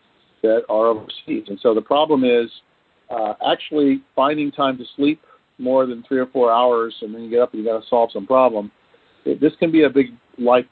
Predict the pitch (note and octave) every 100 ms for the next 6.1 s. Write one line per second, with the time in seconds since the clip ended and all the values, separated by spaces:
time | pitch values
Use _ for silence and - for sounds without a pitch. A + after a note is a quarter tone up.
0 | - C3 A#2 G2 E2 - - G2+ G2+ G2+
1 | F#2+ - G2+ G2 F#2 F#2+ A2+ G#2 G2+ F#2+
2 | - - - - _ _ _ _ - G#2
3 | G2 F#2 G#2 G2 G2 - _ - _ _
4 | _ - F#2+ F#2+ F#2 F#2 F2+ F2 B2 A#2+
5 | A2 G2+ G#2+ C3 C#3 C3 A#2+ A#2 A2 A#2